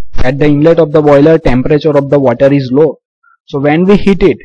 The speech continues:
its temperature is first increase. Okay, then it is convert to liquid to vapor, and then after it is the superheated. Okay, so point number one is coming this here at this bottom part. This is point number one. So first the temperature of the water is increased. So here you see,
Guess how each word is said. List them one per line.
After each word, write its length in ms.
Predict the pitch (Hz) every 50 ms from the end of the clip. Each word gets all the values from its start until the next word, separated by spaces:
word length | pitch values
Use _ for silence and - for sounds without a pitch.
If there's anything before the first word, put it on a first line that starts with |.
| - _ _ _ _
its 260 | - 135 139 - -
temperature 540 | - 170 160 160 160 180 190 185 196 190 185
is 160 | 190 185 -
first 240 | - 175 165 165 160
increase. 560 | 170 160 147 135 - 143 120 104 104 - - - _ _ _ _ _ _ _ _ _ _ _ _ _ _ -
Okay, 160 | - - 160 143
then 200 | 135 143 147 156
it 100 | 156 156
is 120 | 170 165
convert 440 | - - 156 143 151 151 165 160 156
to 60 | 165 156
liquid 340 | 143 139 139 - 156 151 143 -
to 80 | 151
vapor, 340 | 143 135 123 - - 131 110 101 - _ _ - - _ _ _ _ _ _
and 140 | - 127 131
then 200 | 143 143 156 160
after 280 | 156 151 - - 156 147
it 120 | 147 131
is 160 | 139 143 135 135
the 220 | 135 139 156 190 - _ - - _ _
superheated. 580 | - - 165 - 165 156 139 127 - - 98 - - -
Okay, 200 | 120 - 196 185
so 120 | - -
point 340 | - - - 143 170 190 190
number 300 | 196 196 190 196 190 170
one 180 | 160 165 165
is 140 | 175 175 -
coming 300 | - 160 151 156 156 156
this 260 | 147 165 196 214 - - _ _ _ - - - - - - - - -
here 300 | - - 147 151 139 113 98 -
at 100 | - 120
this 200 | 123 139 139 139
bottom 360 | 139 127 123 123 143 139 135
part. 180 | 127 123 107 107 104
This 140 | 127 131 127
is 180 | 139 139 139 -
point 220 | - 131 131 127
number 320 | 127 131 127 123 131 120
one. 260 | 120 120 120 113 98 - - - - - _ _ _ _ _
So 160 | - - 147 - -
first 280 | 160 165 180 175 -
the 80 | 202 190
temperature 680 | - - 160 151 160 156 143 190 202 196 190 202 190
of 140 | 190 180 170
the 100 | 180 180
water 320 | 170 160 147 147 165 160 165
is 140 | 151 -
increased. 400 | 143 131 123 - 135 120 107 -
So 80 | - 131
here 240 | 123 120 131 143 139
you 180 | 139 147 151
see, 300 | 143 - 143 110 101 101